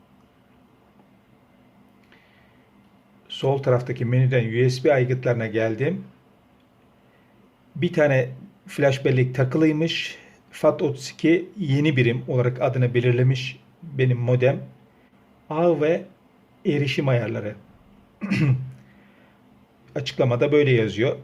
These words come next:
Yani cihazımızın adı bu şekilde. Burada salt okunur. Sadece cihazı okuyabilme, flash belleği, tam erişim, okuyup kurulumları, her şeyi yapabilme, yazma, silme.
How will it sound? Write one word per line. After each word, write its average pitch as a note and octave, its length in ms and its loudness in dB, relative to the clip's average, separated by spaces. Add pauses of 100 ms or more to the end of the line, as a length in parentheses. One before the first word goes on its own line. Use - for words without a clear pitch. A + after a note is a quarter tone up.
Yani A#2+ 280 -2
cihazımızın B2+ 560 2
adı B2+ 280 -2
bu B2+ 80 0
şekilde. C3 480 -2 (540)
Burada F3+ 420 6 (220)
salt G3+ 500 0
okunur. C3 640 2 (680)
Sadece C3+ 540 2
cihazı B2+ 360 4
okuyabilme, C3 800 0
flash C3+ 380 -2
belleği, B2+ 400 0 (220)
tam F3+ 300 0
erişim, C3+ 540 0 (260)
okuyup D3 460 0
kurulumları, C3 720 0
her C#3 120 0
şeyi B2 220 0
yapabilme, A#2 500 0
yazma, A#2 360 0
silme. A#2+ 380 -4